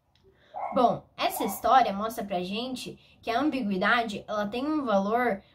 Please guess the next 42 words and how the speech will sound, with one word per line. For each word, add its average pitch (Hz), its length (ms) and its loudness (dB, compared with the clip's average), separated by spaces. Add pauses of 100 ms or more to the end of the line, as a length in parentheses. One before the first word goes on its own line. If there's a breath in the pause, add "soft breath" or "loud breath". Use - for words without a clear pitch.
muito 240 300 -4
grande 269 380 0
quando 220 180 -2
a 226 60 -4
gente 247 200 -4
precisa 233 380 -4
pensar 240 420 0
em 196 60 -2
respostas 202 640 -2
que - 140 -12
não 254 180 -4
têm 269 220 -2
exatamente 247 580 -2
uma 240 140 0
linha 233 420 -2
muito 240 360 -6
tênue, 220 600 -4 (240 loud breath)
que 247 140 -6
não 302 260 2
tem 302 220 2
uma 311 180 4
direção 262 500 -2
tão 277 200 -2
correta. 233 640 -6 (480 loud breath)
É, 208 360 -2
a 233 100 -2
ambiguidade 262 720 0
pode 262 380 -2
dar 247 300 4
diferentes 277 560 -4
respostas 349 480 -4
pra 339 200 -2
gente. 247 360 -2
Muitas 277 360 -4
vezes 240 240 -2
elas 214 240 0
não 269 180 0
vão 339 180 0
ser 277 200 -4
as 247 120 -2
respostas 202 460 -6
certas. - 480 -10